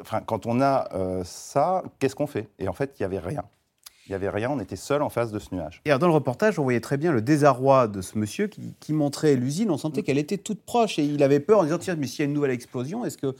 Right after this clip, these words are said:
Speaker 2: ma maison ne va pas être rasée ? » Question téléspectateur, pourquoi des sites dangereux sont-ils encore situés en pleine ville ? Parce que c'est la même chose pour A Z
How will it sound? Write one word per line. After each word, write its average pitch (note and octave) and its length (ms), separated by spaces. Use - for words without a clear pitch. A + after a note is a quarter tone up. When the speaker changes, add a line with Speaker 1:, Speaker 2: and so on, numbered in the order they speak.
Speaker 2:
ma A#2+ 120
maison C#3 240
ne D3 60
va A#2+ 100
pas A#2 140
être G#2+ 120
rasée ? » C#3+ 360
Question F3 240
téléspectateur, C#3+ 840
pourquoi F#3+ 340
des E3+ 100
sites D#3 280
dangereux C#3+ 400
sont-ils C#3+ 360
encore C3+ 280
situés - 300
en D3+ 100
pleine D#3 260
ville ? D3 160
Parce - 180
que - 160
c'est - 140
la D#3 80
même D#3+ 160
chose G#3+ 180
pour - 220
A E3+ 80
Z F#3+ 140